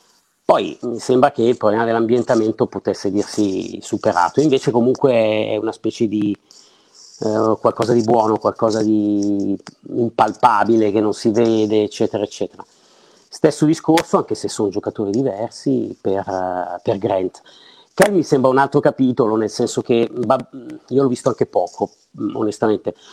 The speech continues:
ma Varese stava giocando bene, m-, mi sembra un acquisto,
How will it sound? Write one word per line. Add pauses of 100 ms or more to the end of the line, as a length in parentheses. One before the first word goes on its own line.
(140)
ma
Varese
stava
giocando
bene,
m-,
mi
sembra
un
acquisto,